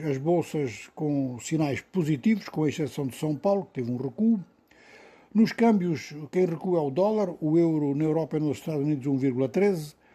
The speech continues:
o rand em Joanesburgo quinze vírgula trinta e três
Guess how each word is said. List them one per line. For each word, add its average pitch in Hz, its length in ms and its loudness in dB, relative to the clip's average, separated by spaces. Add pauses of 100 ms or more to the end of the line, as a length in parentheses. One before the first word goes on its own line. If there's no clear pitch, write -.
(240)
o 165 80 2
rand 170 320 4
em 156 100 4
Joanesburgo 143 840 0
quinze 175 300 0
vírgula 143 320 0
trinta 147 380 0
e 135 60 2
três 185 400 2